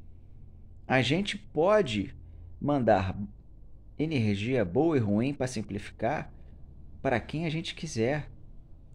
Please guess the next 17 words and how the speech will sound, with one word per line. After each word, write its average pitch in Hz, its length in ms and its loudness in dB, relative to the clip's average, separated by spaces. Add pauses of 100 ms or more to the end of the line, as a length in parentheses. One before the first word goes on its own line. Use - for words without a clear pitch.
(140)
Agora 120 320 2
é 165 40 4
da 151 80 4
gente 165 200 0
mandar 151 320 0
energia 131 500 0 (220)
boa. 139 600 8 (3000)
O 127 80 2
fato 175 580 2 (1800)
infeliz 117 540 0
já 127 120 4
aconteceu. 117 640 -4 (1120)
A 104 100 0
gente 104 280 0
agora 95 200 -2
precisa - 280 -8
se 107 320 -6